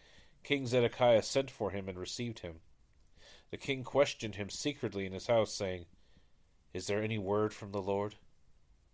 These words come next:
Jeremiah said, "There is." Then he said, "You shall be delivered into the hand of the king of Babylon." Jeremiah also said to King Zedekiah,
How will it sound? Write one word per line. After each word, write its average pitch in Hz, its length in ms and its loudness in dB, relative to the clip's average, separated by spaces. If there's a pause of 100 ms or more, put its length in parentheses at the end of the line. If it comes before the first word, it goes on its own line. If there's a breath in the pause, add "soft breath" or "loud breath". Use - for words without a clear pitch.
(240)
Jeremiah 98 480 -2
said, 92 320 -2 (960)
"There 87 180 -4
is." 90 480 -4 (1200 loud breath)
Then 113 140 2
he 104 120 -4
said, 101 400 2 (400)
"You 95 520 -2
shall 101 180 -2
be 95 100 -4
delivered 95 460 -2
into - 260 -12
the 90 100 -8
hand 87 540 -6
of 98 120 -12
the 104 80 -8
king 87 220 -12
of 82 140 -12
Babylon." 85 500 -10 (1400 loud breath)
Jeremiah 110 480 4
also 120 360 4
said 98 300 0
to 95 60 -8
King 90 240 -6
Zedekiah, 85 560 -6